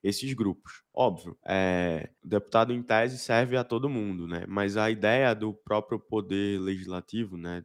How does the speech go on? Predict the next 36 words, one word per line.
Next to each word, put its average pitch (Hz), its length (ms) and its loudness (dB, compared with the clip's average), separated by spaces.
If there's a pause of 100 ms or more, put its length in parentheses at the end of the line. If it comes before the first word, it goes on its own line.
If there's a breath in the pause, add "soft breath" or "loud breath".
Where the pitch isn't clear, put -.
do, 78 300 -14
dos 85 180 -14
deputados, 90 640 2
no 78 100 -20
caso, 95 420 -2
né, 82 80 -8
ou 85 200 -4
vereadores, 85 760 0 (100)
se - 100 -14
a - 20 -8
gente 82 160 -10
for 90 220 -2
pro 87 200 -2
lado 82 480 -2 (120)
das 82 140 -4
cidades 80 480 0
da 73 100 -6
gente, 80 380 -6
onde 78 120 -8
a 73 40 -10
gente 78 220 -18
mora, 82 640 -4
enfim, - 280 -20
se - 100 -20
for 90 160 -4
do 87 60 -4
estado, 85 560 2 (160)
as 80 140 -2
assembleias 82 580 0
legis-, 78 300 -10 (100)
legislativas, 85 760 -2 (100)
a 92 120 4
ideia 104 200 4
justamente 101 560 0
é 82 240 2 (100)
que 95 380 0